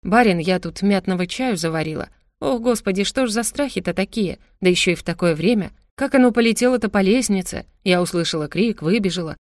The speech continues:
а оно навстречу. Ну, Господи, думаю, пришёл последний час. Как же хорошо, что вы приехали».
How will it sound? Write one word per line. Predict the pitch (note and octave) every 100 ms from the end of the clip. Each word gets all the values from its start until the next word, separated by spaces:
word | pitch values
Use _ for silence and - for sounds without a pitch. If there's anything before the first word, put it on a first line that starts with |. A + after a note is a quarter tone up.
| _
а | D#3 D#3+
оно | D#3
навстречу. | D#3 C#3+ - F#3 A3+ - - _ -
Ну, | C4 D#4+
Господи, | D4+ C#4+ - A#3+ B3+
думаю, | B3+ B3 A#3
пришёл | G#3+ C4 - D3 C#3+
последний | C#3+ - D3+ C#3+ D3
час. | D#3 D3+ - _
Как | - C#4
же | G3
хорошо, | F#3 F#3+ F3 A3
что | A#3+ E3+
вы | F3
приехали». | F3+ E3+ G3 G3+ D#3 -